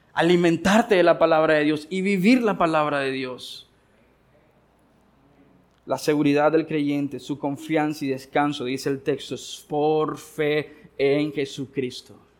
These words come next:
Dime dónde el apóstol Pablo incluyó nuestros rituales, nuestra religiosidad, nuestras ceremonias. Eso incluye para ti que eres bien organizado y bien disciplinado y dices, "Yo leo la Biblia todos los días a las cinco de la mañana".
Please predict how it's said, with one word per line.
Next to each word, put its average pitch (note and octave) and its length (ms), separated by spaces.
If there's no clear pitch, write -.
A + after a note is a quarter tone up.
Dime E3 320
dónde F3 240
el E3+ 60
apóstol E3 440
Pablo D#3+ 280
incluyó D3+ 680
nuestros C#3+ 340
rituales, B2+ 720
nuestra C#3 260
religiosidad, D3+ 840
nuestras D3+ 380
ceremonias. D#3 760
Eso C#3+ 300
incluye E3 580
para C3+ 260
ti E3 140
que D#3+ 140
eres D3 300
bien D3+ 220
organizado D#3 640
y C#3+ 60
bien D3+ 140
disciplinado D3+ 680
y D#3 80
dices, D3+ 200
"Yo C#3 120
leo D3+ 240
la D3 120
Biblia D3+ 280
todos D3 160
los D3+ 120
días D3+ 160
a D3+ 40
las D3 100
cinco D3+ 200
de - 40
la C#3+ 60
mañana". C#3 420